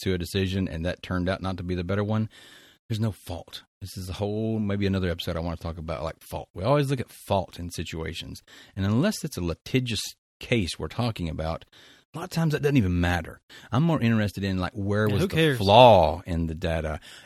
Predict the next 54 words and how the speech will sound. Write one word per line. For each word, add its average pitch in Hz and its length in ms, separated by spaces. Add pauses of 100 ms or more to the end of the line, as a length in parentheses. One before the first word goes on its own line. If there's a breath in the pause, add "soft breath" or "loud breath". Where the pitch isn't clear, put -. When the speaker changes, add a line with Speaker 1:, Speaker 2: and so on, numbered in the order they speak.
(140)
Speaker 1:
And 101 140
it, 104 60
was 104 260
it 110 120
just 104 500
we 101 200
didn't 90 280
have 87 280
enough? 80 640 (200)
If 82 160
that's 101 320
the 80 80
flaw. 69 320 (340 loud breath)
And 98 80
if 104 60
that's 139 180
the - 80
case, 151 460 (1000 loud breath)
you 87 240
have 95 460
to 92 100
do, 85 160 (220)
'cause 90 140
this 120 200
is, 120 160 (360 soft breath)
time 151 380
is 101 100
an 95 80
issue 92 220
here. 87 260
This 110 120
is 120 80
not 139 220 (100)
Sasquatch 110 480
or 95 40
U 95 200
F - 120
Os, 95 380
going 90 240
back 87 180
to - 120
your 85 60
thing 85 200
about 82 260
what, 90 160 (120)
putting - 160
your 82 100
tinfoil 87 380
hat 104 240
on 85 120
and 82 120
arguing 87 260
about 85 360
these 85 360